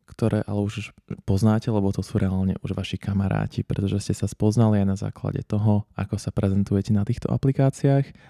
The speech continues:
a teda áno, už ste zistili, že áno, mám, asi myslíme rovnako, lomeno podobne,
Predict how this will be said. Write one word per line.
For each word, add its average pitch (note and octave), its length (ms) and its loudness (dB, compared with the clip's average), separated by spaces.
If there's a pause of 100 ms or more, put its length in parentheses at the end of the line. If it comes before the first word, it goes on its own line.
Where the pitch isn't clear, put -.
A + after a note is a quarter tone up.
(120)
a A2 80 -6
teda G2 240 -2
áno, F#2+ 320 2
už - 240 -4
ste G2 160 -2
zistili, F#2+ 480 0
že G2 160 0
áno, F#2 160 0
mám, G2+ 320 2
asi C3 320 0
myslíme G#2+ 400 4
rovnako, G2+ 800 -2
lomeno F#2+ 240 2
podobne, A#2 480 4